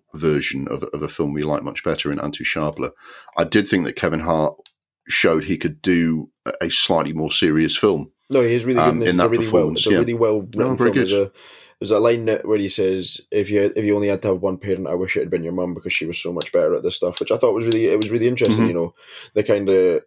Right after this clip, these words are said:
Speaker 2: the sacrifices you want to do, you would do for your children to make sure that they have the best kind of life possible, which was, um, a really nice. It was a re-, it was actually a really nice film, and it's about him moving on and trying to meet someone
Speaker 1: Yeah.
Speaker 2: new and trying to deal with, you know, raising a baby by yourself.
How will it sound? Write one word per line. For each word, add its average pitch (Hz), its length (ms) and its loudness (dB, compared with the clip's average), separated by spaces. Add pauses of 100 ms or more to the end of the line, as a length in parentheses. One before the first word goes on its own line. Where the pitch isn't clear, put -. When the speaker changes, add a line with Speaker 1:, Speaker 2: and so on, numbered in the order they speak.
(760)
Speaker 2:
the 85 120 -16
sacrifices 95 640 0
you 98 80 0
want 90 140 2
to 92 80 0
do, 90 320 -2 (100)
you 98 140 -4
would 90 100 0
do 92 160 0
for - 140 -4
your 92 80 2
children 92 420 0
to 92 120 -6
make 85 140 -2
sure 98 120 -2
that 85 80 2
they 92 80 2
have 85 120 0
the 87 140 -2
best - 160 -2
kind 92 80 -2
of 87 60 0
life 87 160 0
possible, 87 500 0
which 80 220 -6
was, 90 240 -4 (600)
um, 87 400 0 (120)
a 101 100 0
really 95 200 2
nice. 92 520 -2 (320)
It 123 80 4
was 131 100 0
a 139 60 4
re-, 175 180 4
it 175 60 2
was 170 80 2
actually 165 260 0
a 143 40 2
really 139 160 0
nice 127 180 0
film, 131 200 2
and 104 60 2
it's 95 100 -2
about 104 220 2
him 113 140 0
moving 110 320 0
on 98 260 0
and 95 120 -4
trying 98 160 -2
to 80 80 -4
meet 95 180 -6
someone 95 240 2
Speaker 1:
Yeah. 80 120 0
Speaker 2:
new 87 240 -2
and 90 100 -2
trying 117 160 2
to 101 80 0
deal 107 160 2
with, 101 120 2
you 104 80 -2
know, 95 140 0
raising 95 300 -2
a 90 40 -4
baby 92 280 0
by 92 200 0
yourself. 90 600 0